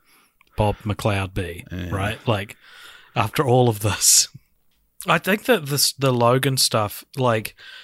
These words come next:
Speaker 1: th-, that's how, that's how bad you know this movie is, is that a movie is being chastised for having the gall to feature tie-ins to other movies and in the same series that it's in.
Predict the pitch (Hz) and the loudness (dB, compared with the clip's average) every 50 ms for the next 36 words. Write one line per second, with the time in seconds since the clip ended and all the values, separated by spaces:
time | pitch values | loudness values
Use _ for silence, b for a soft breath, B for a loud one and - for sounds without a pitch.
0 | B B B 147 143 143 160 156 151 131 147 170 175 - - - - 170 170 165 | B B B -12 -8 -8 -8 -6 -2 0 0 0 0 0 -2 0 2 4 4 6
1 | 151 131 117 113 - 120 135 151 160 - 165 170 156 120 - 120 120 117 117 113 | 4 4 2 0 -2 -2 -2 0 0 0 0 0 2 2 2 4 4 4 2 2
2 | 113 110 110 107 104 104 107 - - 117 110 104 101 104 101 101 101 98 92 92 | 0 0 0 0 0 0 0 -2 -2 0 -2 0 0 0 -2 0 0 0 0 -2
3 | 101 92 - 104 101 104 101 101 101 104 101 101 101 101 101 98 - - 104 101 | -2 0 0 0 0 0 0 0 0 -2 0 -2 -2 -2 -2 -2 -4 -4 -4 -4
4 | 98 95 95 95 95 B B B B B B B B B - - - 117 110 104 | -4 -6 -8 -10 -12 B B B B B B B B B 0 2 2 4 2 2
5 | - - - - 107 101 98 98 98 98 95 - - - - - _ _ - - | 2 0 2 2 2 4 2 2 2 0 0 0 -2 -4 -6 -8 _ _ -2 2
6 | 120 104 95 113 113 101 107 104 101 101 101 B B B B B B B B B | 2 2 4 2 0 0 0 -2 -4 -6 -8 B B B B B B B B B
7 | _ 117 117 110 101 - 120 120 120 117 113 113 110 - - - 117 107 104 101 | _ -2 -2 -2 2 2 4 6 6 6 4 2 0 0 0 2 2 2 0 0
8 | 95 B B B B B B B B - - - - - 131 123 - - 123 110 | -4 B B B B B B B B -6 -6 -2 0 0 0 0 0 0 0 0
9 | - - - 117 113 113 117 127 127 131 131 135 139 - - - 120 117 - 127 | 0 2 4 4 4 4 4 2 2 0 0 0 0 0 0 0 -2 -2 0 2
10 | 120 113 104 117 113 110 110 107 113 113 - 123 117 139 151 - 131 120 104 110 | 0 2 2 0 -2 0 0 0 0 0 0 0 0 0 0 -2 -4 -4 -4 -4
11 | 107 98 113 110 - - - 107 101 110 110 117 117 113 - - 107 95 120 120 | -2 -2 0 2 2 2 2 0 0 -2 -4 -2 0 2 2 2 2 0 -2 -2
12 | 123 139 139 135 - 123 127 127 139 151 - - 131 107 127 165 202 | -2 -4 -6 -6 -4 -4 -4 -4 -6 -6 -6 -6 -6 -6 -6 -8 -12